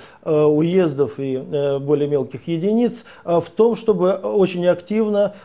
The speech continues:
э, соперничать за привлечение инвестиций, капиталов, развитие экономики своих регионов и за быстрый экономический рост. Потому что это показатели, это возможности. В Советском Союзе не было внутреннего источника роста. Пока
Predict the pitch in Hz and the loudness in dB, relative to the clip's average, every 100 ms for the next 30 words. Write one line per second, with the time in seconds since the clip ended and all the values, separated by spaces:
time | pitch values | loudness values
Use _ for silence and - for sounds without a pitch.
0 | - - 156 175 165 196 196 196 185 185 | -10 -4 -2 -2 -2 0 0 -2 -4 -6
1 | 123 131 165 170 170 - 156 156 151 170 | -4 0 2 2 0 -2 -4 -2 -4 -4
2 | 147 139 131 - _ 160 147 151 - 220 | -2 -4 -6 -12 _ -6 -4 -4 -4 -4
3 | 196 160 - 127 147 - 208 196 156 143 | -4 -4 -6 -6 -4 0 2 2 0 0
4 | 139 139 165 170 165 214 196 180 - 165 | 0 -4 -6 -2 -2 -2 -4 -6 -6 -6
5 | 160 160 160 160 151 139 - 190 156 160 | -4 -2 0 0 0 -4 -4 -4 0 0
6 | 143 190 175 170 160 165 160 156 160 156 | 2 -2 -2 -4 -4 -6 -6 -4 -4 -6
7 | - 156 123 110 - 170 190 185 180 175 | -2 0 -2 -6 -8 -8 -6 -6 -4 -4
8 | 170 - - - 160 147 156 160 226 226 | -4 -10 -20 -8 -4 0 0 4 2 2
9 | 214 196 165 160 139 143 139 196 214 190 | 0 0 0 0 2 0 0 0 0 0
10 | 190 - 180 175 160 226 240 190 226 233 | -4 -4 -6 -6 -2 2 2 2 0 2
11 | 254 269 190 190 233 190 175 170 151 - | 2 2 2 4 4 4 2 4 2 -2
12 | - - - 143 196 190 180 180 185 190 | -14 -20 -8 0 2 2 0 2 0 0
13 | 196 - 147 117 147 135 107 - - _ | 0 -2 -4 -2 0 0 -4 -16 -20 _
14 | 170 175 202 | -4 0 -2